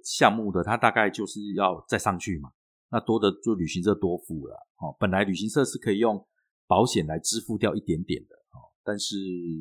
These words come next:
有的时候很难，比方说冰岛，冰岛发生这个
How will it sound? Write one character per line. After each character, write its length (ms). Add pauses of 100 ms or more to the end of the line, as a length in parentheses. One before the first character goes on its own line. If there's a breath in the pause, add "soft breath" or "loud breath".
(160)
有 120
的 140
时 160
候 180
很 140
难， 240
比 140
方 180
说 260
冰 220
岛， 400 (960)
冰 160
岛 180 (320)
发 160
生 240
这 140
个 540